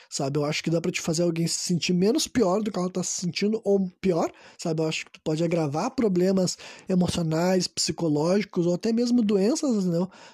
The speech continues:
Tu pode fazer um ataque energético nesse ponto mesmo, fazendo algo desse tipo, né? E também acho que dá pra fazer o contrário. Eu acho que tu pode fazer um ritual, pode tomar um banho, fazer uma limpeza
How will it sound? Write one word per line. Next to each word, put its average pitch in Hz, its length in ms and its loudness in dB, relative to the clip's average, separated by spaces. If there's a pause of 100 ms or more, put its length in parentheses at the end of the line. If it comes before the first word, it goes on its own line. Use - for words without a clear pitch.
Tu - 100 -8
pode 180 240 0
fazer 175 360 0
um 185 120 2
ataque 240 440 -4
energético 196 600 2
nesse 180 260 -2
ponto 180 300 -2
mesmo, 170 280 -4
fazendo 151 420 -4 (320)
algo 160 220 -2
desse 165 200 -2
tipo, - 280 -6 (340)
né? 262 160 0
E - 60 0
também 381 240 0
acho 294 160 0
que 269 80 -4
dá 285 80 0
pra - 80 -16
fazer 233 160 0
o 220 60 0
contrário. 294 400 0
Eu 156 60 0
acho 143 120 -6
que - 80 -20
tu - 100 -20
pode 143 240 -2
fazer 151 220 -2
um 156 80 -2
ritual, 160 480 0
pode 143 340 -4 (280)
tomar 165 180 0
um 165 140 2
banho, 185 320 4 (180)
fazer 185 220 0
uma 185 120 4
limpeza 185 500 2